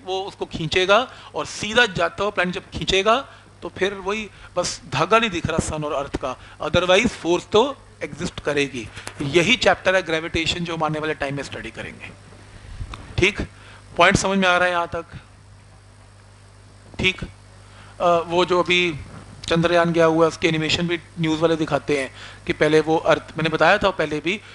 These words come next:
कि earth की उससे निकलेगा gravitational pull से, फिर moon के उसमें जाएगा, फिर moon के चक्कर काटेगा। Moon के चक्कर को देखो ना, वो सीधा जा रहा था, moon के pull में आ गया, अब मून उसे, अगर वो सीधा जा रहा है, moon उसे खींचेगा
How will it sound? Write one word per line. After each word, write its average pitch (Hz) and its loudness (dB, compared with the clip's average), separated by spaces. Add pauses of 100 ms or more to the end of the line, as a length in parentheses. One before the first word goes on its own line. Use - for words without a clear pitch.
(160)
कि 185 0
earth 170 2
की 175 -2
उससे - -4
निकलेगा 156 0
gravitational 156 -2
pull 151 -4
से, 147 2 (360)
फिर 160 -2
moon 156 2
के 170 2
उसमें 160 -4
जाएगा, 143 4
फिर - -2
moon 175 4
के 180 4
चक्कर 160 2
काटेगा। 151 2 (280)
Moon 214 4
के 247 0
चक्कर 226 0
को 214 -4
देखो - -2
ना, 240 2 (280)
वो 196 2
सीधा - 2
जा 208 8
रहा 202 8
था, 190 0 (560)
moon 190 0
के 226 2
pull 208 4
में 214 4
आ 202 6
गया, 214 4 (320)
अब 190 -4
मून 185 -2
उसे, 226 -2 (420)
अगर 143 -2
वो 180 -8
सीधा 180 4
जा 202 6
रहा 214 2
है, 175 -4
moon 208 0
उसे 214 -6
खींचेगा 202 4